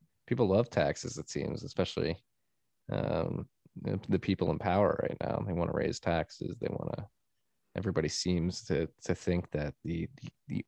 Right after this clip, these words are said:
uber wealthy need to give back in the form of, of, of wealth tax. And they're talking about taxing unrealized gains here. It's a concept that's being thrown around,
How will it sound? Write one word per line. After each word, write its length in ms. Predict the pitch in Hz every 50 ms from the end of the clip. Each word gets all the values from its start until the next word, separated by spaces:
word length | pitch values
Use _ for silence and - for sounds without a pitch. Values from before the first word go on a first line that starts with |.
| _ -
uber 260 | 104 98 90 80 78
wealthy 420 | 90 87 85 90 90 - - 92 87
need 220 | 87 82 87 -
to 260 | - - - - - - _ _ _ _ _ _ _ -
give 220 | - 98 87 -
back 320 | - 80 85 85 85 -
in 60 | 82 -
the 80 | -
form 320 | - - 87 85 85 85 85
of, 180 | 80 82 85 - - - - -
of, 240 | 85 - - - - - _ -
of 120 | - - -
wealth 280 | - 78 80 85 - -
tax. 500 | - - 85 85 85 87 - - - -
And 160 | - - - - - -
they're 100 | - -
talking 300 | - - 90 82 - 90
about 120 | 80 73 -
taxing 440 | - - 78 76 - - 85 65
unrealized 640 | - 90 90 87 87 85 87 92 95 95 92 90 110 -
gains 340 | 92 90 90 92 92 90
here. 380 | - - 95 92 90 92 92 - _ _ _ _ _ _ _ _ -
It's 180 | - - - 87
a 320 | 78 80 82 80 80 82 -
concept 400 | - - 87 85 - - - -
that's 120 | - 95 -
being 220 | - 85 82 82
thrown 360 | - - 92 85 85 82 -
around, 440 | - - 78 76 76 78 80 80 -